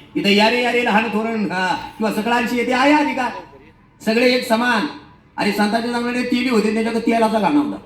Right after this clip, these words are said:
पूर्वीचा काळ असा होता, सुतारानं वर्षभर आवतं भरायची आणि वर्षाने एकदाच मोबदला.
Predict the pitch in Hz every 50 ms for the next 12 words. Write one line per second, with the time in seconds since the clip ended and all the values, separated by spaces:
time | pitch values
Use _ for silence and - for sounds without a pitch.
0 | - - - - _ _ _ - - - - - - - - - - - - -
1 | 180 196 214 220 208 220 220 233 233 247 240 214 214 226 220 247 247 - - 208
2 | 226 226 233 247 254 254 254 247 226 202 240 233 254 254 247 247 240 254 254 247
3 | 220 202 202 202 196 208 202 156 - - - - 151 185 196 226 226 - 208 208
4 | 220 220 220 220 262 254 233 226 220 196 180 170 156 143